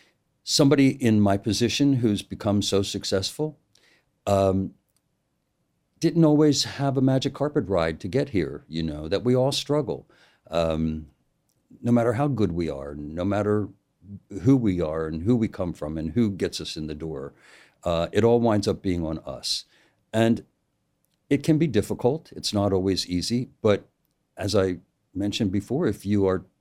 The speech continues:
true to your heart and you are good to people and you try to create a positive environment and you're an honest person, I think that those lessons are s-, lessons that need to be shared. And, um,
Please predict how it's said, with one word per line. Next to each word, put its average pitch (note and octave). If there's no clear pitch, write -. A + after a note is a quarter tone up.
true B2+
to D3+
your F#2
heart G#2
and F2+
you E2
are F#2+
good A2
to A#2+
people A#2
and A2+
you E2
try G2
to G#2+
create G#2
a F#2+
positive G2
environment G2+
and D#2
you're D#2+
an D#2+
honest F#2+
person, A#2+
I E2
think F#2+
that F#2+
those G#2
lessons G2+
are G2
s-, -
lessons G2
that G2
need G2
to G2
be F2+
shared. E2
And, E2
um, D#2+